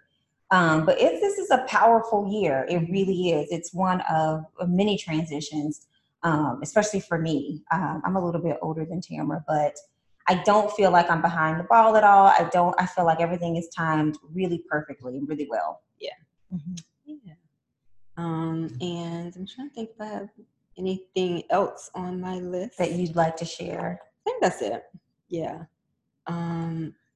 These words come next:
Speaker 2: really excited to work on some of these ideas.
Speaker 1: I know.
Speaker 2: Like,
Speaker 1: I
Speaker 2: I'm
Speaker 1: know.
Speaker 2: excited to,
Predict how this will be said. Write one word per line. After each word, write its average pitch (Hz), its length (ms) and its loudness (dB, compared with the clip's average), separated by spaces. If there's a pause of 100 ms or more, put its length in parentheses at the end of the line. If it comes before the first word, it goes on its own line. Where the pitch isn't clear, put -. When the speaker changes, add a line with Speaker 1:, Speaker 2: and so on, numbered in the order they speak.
(120)
Speaker 2:
really 226 440 6
excited 170 640 4
to 151 840 2 (1600)
work 190 280 2
on 185 220 4
some 165 200 0
of 160 80 2
these 156 260 2
ideas. 147 680 -4 (180)
Speaker 1:
I 185 100 4
know. 156 320 6
Speaker 2:
Like, 147 120 -4 (460)
Speaker 1:
I 175 100 0
Speaker 2:
I'm 180 60 8
Speaker 1:
know. 143 180 6
Speaker 2:
excited 175 640 6
to, 160 720 6